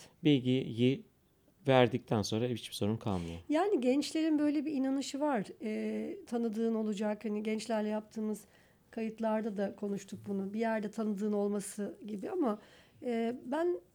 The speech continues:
Speaker 2: tam anlamıyla ona katılmıyorum. Yani kendini donatmış bir genç mülakatta, e, torpili geçiyor.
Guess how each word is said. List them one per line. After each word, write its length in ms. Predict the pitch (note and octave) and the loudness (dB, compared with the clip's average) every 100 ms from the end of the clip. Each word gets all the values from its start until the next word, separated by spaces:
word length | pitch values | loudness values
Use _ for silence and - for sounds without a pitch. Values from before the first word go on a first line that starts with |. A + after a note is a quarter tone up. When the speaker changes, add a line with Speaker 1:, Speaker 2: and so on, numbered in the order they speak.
| - A3 - - | -18 -18 -18 -20
Speaker 2:
tam 260 | - G#4 D#4+ | -10 -2 2
anlamıyla 440 | G3+ G#3 G#3+ G#3+ | 2 2 2 0
ona 180 | A3 G#3+ | 0 0
katılmıyorum. 640 | A3 G#3+ A3+ G3 F3+ F3 E3 - - _ | -4 -6 -2 -2 -2 -4 -8 -16 -20 _
Yani 180 | A#3 G#3+ | -2 -2
kendini 640 | G#3+ D4+ E4+ E4+ C#4+ B3 G3+ | -2 -2 0 2 2 2 0
donatmış 640 | A3 A#3+ B3+ C4+ C#4 - | 0 0 -2 -4 -4 -4
bir 60 | A3+ | -6
genç 500 | F#3+ G3+ G3+ G#3+ - - _ - | 0 0 0 -4 -10 -14 _ -2
mülakatta, 880 | A#3 A3+ A3+ A#3+ A3+ - A#3 A#3 - A#3 | 2 2 0 -4 -4 0 0 0 -6 -6
e, 280 | G#3 G#3 - _ _ _ _ _ _ - | -4 -4 -8 _ _ _ _ _ _ -2
torpili 440 | B3+ A#3+ A#3+ A#3 | 2 2 0 0
geçiyor. 460 | G#3+ A3 - F#3+ | 0 0 0 0